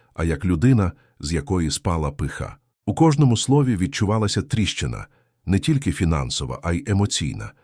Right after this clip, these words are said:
Оксана перечитувала лист кілька разів. Вона не відчувала злорадства, навпаки, в серці було щось дивне.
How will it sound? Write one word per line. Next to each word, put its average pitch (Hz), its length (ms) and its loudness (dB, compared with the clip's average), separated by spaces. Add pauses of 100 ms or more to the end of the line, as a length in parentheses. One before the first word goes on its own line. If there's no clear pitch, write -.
(480)
Оксана 117 500 2
перечитувала 87 680 0
лист 92 320 -2
кілька 76 340 -4
разів. 69 460 -6 (440)
Вона 92 240 2
не 110 100 4
відчувала 95 540 0
злорадства, 73 600 -2 (280)
навпаки, 90 580 -2 (380)
в - 80 -10
серці 113 380 0
було 90 220 2
щось 87 300 0
дивне. 71 460 -4